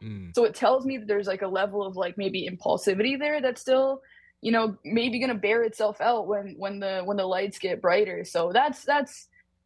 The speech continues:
Speaker 2: the thing that I worry about the most with that team. And obviously their offensive creation, but I think that those things, like, they have so much versatility, and with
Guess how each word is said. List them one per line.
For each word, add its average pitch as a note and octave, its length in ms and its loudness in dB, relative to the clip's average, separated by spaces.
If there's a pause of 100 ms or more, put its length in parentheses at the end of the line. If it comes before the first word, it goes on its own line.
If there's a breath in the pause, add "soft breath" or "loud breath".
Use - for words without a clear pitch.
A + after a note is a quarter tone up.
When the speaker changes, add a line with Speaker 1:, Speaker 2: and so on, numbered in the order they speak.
(140)
Speaker 2:
the G#3+ 80 0
thing A3 240 2
that G3+ 120 2
I F#3+ 140 4
worry F3+ 440 -4
about E3+ 440 0
the F3+ 100 -2
most F3 400 -4
with E3+ 140 -4
that E3 220 4
team. F3 340 -2
And A3 160 2
obviously A#3+ 480 2
their F#3+ 160 2
offensive F#3+ 540 -2
creation, F3+ 480 -4
but F#3 100 2
I F#3+ 80 4
think G#3+ 260 -2
that F#3+ 140 -4
those F3+ 220 -4
things, F3 260 -6
like, E3 160 0
they G3+ 140 2
have G#3 120 2
so - 120 -4
much G#3 180 -4
versatility, E3+ 720 0
and F3 100 -6
with E3 240 -2